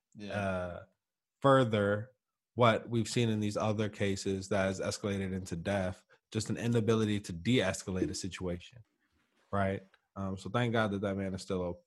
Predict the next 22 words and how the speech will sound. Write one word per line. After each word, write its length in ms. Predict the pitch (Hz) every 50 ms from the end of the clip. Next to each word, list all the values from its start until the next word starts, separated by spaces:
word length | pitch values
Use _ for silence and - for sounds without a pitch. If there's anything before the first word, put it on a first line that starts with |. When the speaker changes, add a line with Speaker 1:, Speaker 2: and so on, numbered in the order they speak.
| -
Speaker 2:
that 160 | 92 101 98 95 92 90
man 180 | 104 101 92 92
is 100 | 92 98
okay, 640 | 78 87 95 - - - 110 113 110 117 120 120 - - _ _ _ -
though 360 | 101 98 92 90 90 87 - _ _ _ _ _ - - 87 101 _ _ _ _ _ _ _ - _ - -
traumatized, 680 | - - 117 113 110 107 - 113 107 107 107 107 104
f-, 200 | - - - 101 107 _ -
I'm 120 | 95 95 90
sure, 400 | - - 113 107 107 101 101 104
from 200 | - - 107 98
having 240 | 101 107 104 98
been 180 | 95 101 95 92
stopped 520 | 92 - - - 95 92 92 90 - - -
and 180 | 87 95 92
then 320 | 90 90 90 90 85 85 87
Speaker 1:
Yeah. 180 | 110 110 104
Speaker 2:
assaulted 500 | 98 92 90 104 98 101 95 - 104 92
by 160 | 87 92 90 82
the 80 | 85
police. 600 | - - 92 90 95 90 90 90 - - - - _ - - - - - - _ _ _ _ _ _ _ -
Uh, 440 | 92 98 98 98 101 98 98 92 82
so 580 | - - - 113 110 107 107 104 104 101 -